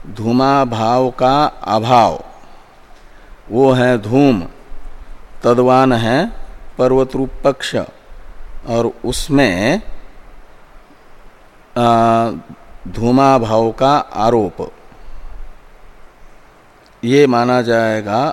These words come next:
अयथार्थ अनुभव। तद अभावती तत्प्रकारक ज्ञान ये है यहाँ।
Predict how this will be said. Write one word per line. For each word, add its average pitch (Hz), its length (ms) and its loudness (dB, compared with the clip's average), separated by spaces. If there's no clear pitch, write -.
अयथार्थ 127 760 0
अनुभव। 95 520 -6
तद 135 160 6
अभावती 120 720 2
तत्प्रकारक 123 840 0
ज्ञान 101 440 -4
ये 120 180 2
है 107 200 -2
यहाँ। 104 220 -8